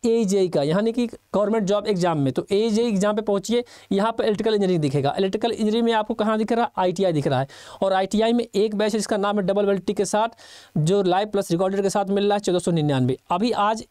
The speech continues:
एक तारीख है इसलिए डबल वेल्टी दिखा रहा। अगर कहीं ये दो को वीडियो मिला आपको, तीन को वीडियो मिला, तो हो सकता है कि डबल वेल्टी नहीं हो, तो आप घबराना मत, ठीक है। तो चलिए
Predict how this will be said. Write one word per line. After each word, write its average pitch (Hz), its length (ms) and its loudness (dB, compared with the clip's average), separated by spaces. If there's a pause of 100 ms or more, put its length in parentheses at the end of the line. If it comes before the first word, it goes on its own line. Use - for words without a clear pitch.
एक 202 220 0
तारीख 208 260 0
है 214 60 -2
इसलिए 196 220 0
डबल 196 140 2
वेल्टी 185 240 0
दिखा 165 260 0
रहा। 135 100 -2
अगर 190 300 0
कहीं 208 260 0
ये 214 80 0
दो 185 220 0
को 202 160 0
वीडियो 190 260 0
मिला 185 180 0
आपको, 180 200 -2
तीन 202 240 -2
को 202 80 -2
वीडियो 175 200 0
मिला, 185 200 0
तो - 400 -16
हो 247 40 -2
सकता 208 220 -4
है 190 60 0
कि 180 60 2
डबल 170 120 2
वेल्टी 160 280 -2
नहीं 170 340 0
हो, 196 160 -2 (260)
तो 214 80 0
आप 190 80 -2
घबराना 165 420 0
मत, 113 200 -4 (320)
ठीक 240 180 -2
है। 277 200 -2 (360)
तो 208 80 0
चलिए 170 320 -2